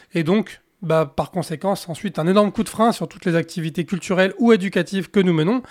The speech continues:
qui elles-mêmes ramènent, euh, de l'argent dans, euh, le budget. Donc voilà, c'est un petit, un petit effet, euh, travailler moins, euh, pour gagner moins. Et tout cela sans parler de l'effet domino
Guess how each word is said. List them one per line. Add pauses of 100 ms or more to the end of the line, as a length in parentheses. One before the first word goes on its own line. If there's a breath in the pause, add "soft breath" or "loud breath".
(240 loud breath)
qui
elles-mêmes
ramènent,
euh,
de
l'argent
dans,
euh,
le
budget. (520 loud breath)
Donc
voilà,
c'est
un
petit,
un
petit
effet,
euh,
travailler
moins,
euh,
pour
gagner
moins. (480 loud breath)
Et
tout
cela
sans
parler
de
l'effet
domino